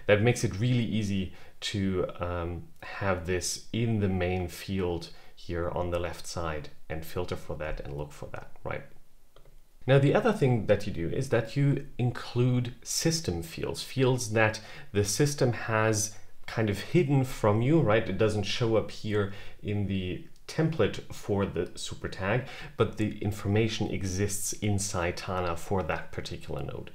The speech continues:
And one thing, for example, you can do is reference the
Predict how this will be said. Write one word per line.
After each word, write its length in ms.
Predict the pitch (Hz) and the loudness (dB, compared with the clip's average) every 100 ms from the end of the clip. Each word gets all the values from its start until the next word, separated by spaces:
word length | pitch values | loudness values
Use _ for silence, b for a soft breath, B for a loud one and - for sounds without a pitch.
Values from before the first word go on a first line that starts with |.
| B B B | B B B
And 200 | 92 117 | 0 4
one 140 | 175 226 | 6 4
thing, 280 | - 95 | 2 2
for 220 | 90 - 90 | 0 -2 -4
example, 420 | 85 85 82 80 | -2 -4 -4 -4
you 100 | 82 | -6
can 200 | 95 85 | -4 -6
do 240 | 95 113 B B B - | -4 -6 B B B -2
is 380 | 120 127 - - | 2 2 0 -4
reference 800 | 98 113 110 - 117 117 113 - - | 2 2 2 0 2 2 0 -6 -4
the 480 | 95 90 101 98 | -4 -2 -2 -2